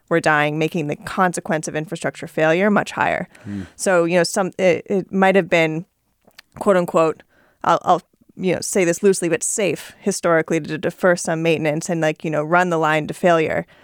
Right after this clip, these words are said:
Speaker 1: The failure wouldn't result in catastrophic wildfire, but that changed very quickly. So the companies, you know, the, the risk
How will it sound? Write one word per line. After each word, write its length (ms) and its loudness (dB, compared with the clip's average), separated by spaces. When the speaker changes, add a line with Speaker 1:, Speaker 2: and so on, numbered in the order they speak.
Speaker 1:
The 80 -4
failure 320 4
wouldn't 200 2
result 300 2
in 120 -4
catastrophic 540 -4
wildfire, 600 0
but 260 -2
that 180 2
changed 460 -2
very 220 2
quickly. 560 -4
So 220 0
the 140 0
companies, 720 -2
you 80 -2
know, 80 4
the, 160 2
the 120 0
risk 520 0